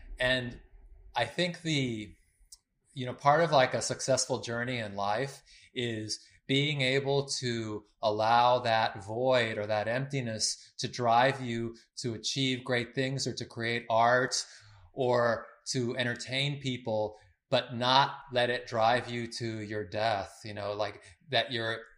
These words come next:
you are using it as a motivation, but that you're not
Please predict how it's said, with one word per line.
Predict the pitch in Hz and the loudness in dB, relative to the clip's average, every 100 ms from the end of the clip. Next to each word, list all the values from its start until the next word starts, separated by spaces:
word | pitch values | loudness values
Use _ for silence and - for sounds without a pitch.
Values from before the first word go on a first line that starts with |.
| - | -8
you | 131 120 | -6 -4
are | |
using | 110 127 143 147 139 | -4 -4 -2 -2 0
it | 127 | 2
as | 113 110 | 2 0
a | 110 | -4
motivation, | 101 113 127 104 110 117 143 - 110 101 98 - _ _ | -4 -2 -2 -2 -2 -2 -2 -4 -6 -8 -12 -16 _ _
but | 120 113 - _ | -8 -8 -12 _
that | 117 - | -4 -4
you're | 117 110 | -8 -6
not | 107 117 117 | -2 0 0